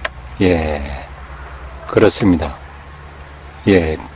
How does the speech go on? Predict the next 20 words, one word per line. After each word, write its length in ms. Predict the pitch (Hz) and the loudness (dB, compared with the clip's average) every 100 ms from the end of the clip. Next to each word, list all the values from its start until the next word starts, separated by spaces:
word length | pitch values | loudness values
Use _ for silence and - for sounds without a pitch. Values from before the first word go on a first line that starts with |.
| - - - | -18 -20 -4
비행체가 1300 | - 101 104 98 - - 139 127 120 120 120 117 120 131 | 4 6 6 2 -2 2 6 8 8 8 6 4 0 -2
좀, 600 | - - 135 131 117 87 73 - - - - - - - - 101 | -4 -2 2 4 4 2 -6 -16 -18 -18 -20 -20 -20 -20 -4 2
예, 160 | 92 | 4
모습이 520 | 90 98 104 - 110 | 4 6 6 4 0
들어왔는데요. 920 | 113 - 95 85 85 90 113 80 120 160 - - - - - - - - - | 0 4 6 6 4 6 4 4 -4 -6 -14 -20 -18 -18 -18 -18 -14 -12 0
예, 320 | 95 82 80 78 | 2 2 -2 -4
지구 300 | - 135 131 | 0 6 8
비행체와 640 | 117 143 139 143 101 85 - - - - - - | 10 8 8 8 6 6 -4 -14 -18 -18 -20 -6
아주 240 | - 98 95 | 2 4 4
모습은 520 | 87 101 113 135 104 | 6 6 8 6 4
같습니다. 580 | - 98 127 82 - - - - - - - - - - - - | 4 2 2 2 0 -12 -16 -18 -18 -18 -12 -10 -8 -10 -8 -2
예, 280 | 82 76 71 | -2 -2 -6
그러나 380 | - 90 87 85 | 0 2 4 2
소리가 380 | - 123 101 | 2 4 6
없고 560 | 92 - - 90 104 160 - - - - - - | 4 2 0 4 4 2 -6 -18 -18 -16 -16 -12
흰 260 | - 135 95 | 0 4 4
분사, 500 | - 123 139 120 87 - - - - - - - - - 98 | 6 8 8 8 2 -2 -14 -16 -16 -16 -16 -16 -18 -2 2
예, 220 | 87 87 | 4 6
여러분이 540 | 107 117 110 113 104 | 8 8 8 6 6
이 520 | 98 113 107 101 95 | 2 4 6 6 4